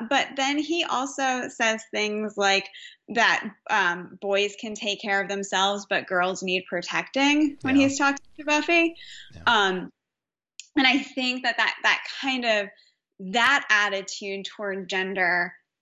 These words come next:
Speaker 1: prevails throughout his character. And so he has a real problem in this season and then continuing into season five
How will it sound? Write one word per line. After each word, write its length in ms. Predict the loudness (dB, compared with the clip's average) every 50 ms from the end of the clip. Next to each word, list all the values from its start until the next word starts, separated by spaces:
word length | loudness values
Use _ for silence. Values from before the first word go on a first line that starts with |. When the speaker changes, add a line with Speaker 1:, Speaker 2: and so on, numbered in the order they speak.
| _ _ _ _ _ _ _ _ _
Speaker 1:
prevails 840 | -14 -8 -2 0 0 0 2 2 4 4 4 4 2 0 -2 -6 -8
throughout 520 | -6 -4 -4 -2 0 2 2 2 2 0 -2
his 200 | -8 -10 -10 -10
character. 880 | -12 -10 -4 -2 0 0 0 -2 -6 -10 -12 -10 -6 -4 -2 -2 -2 -2 -2 -2
And 260 | 0 0 0 -2 -4
so 340 | -4 -2 -2 0 0 -2 -4 -8 -12 -18 -18 -20 -20 _
he 580 | -12 -10 -2 2 2 4 4 4 4 2 0 -2 -4
has 440 | -4 0 2 4 4 4 4 2
a 120 | 0 0 -2
real 320 | -2 -2 -2 0 0 -2
problem 460 | -2 -2 0 0 0 2 0 -2 -2 -2 -4
in 220 | -2 -2 -2 -2
this 220 | -2 -4 -4 -6
season 440 | -6 -4 -4 -2 -2 -4 -6 -6 -4
and 140 | -4 -4 -2
then 160 | -2 -2 -4
continuing 720 | -4 -2 -4 -4 -2 -2 0 0 2 4 4 4 4 2
into 240 | 2 0 0 -2 -2
season 400 | 0 0 0 2 0 0 -4 -4
five 440 | -2 0 2 2 4 4 2 0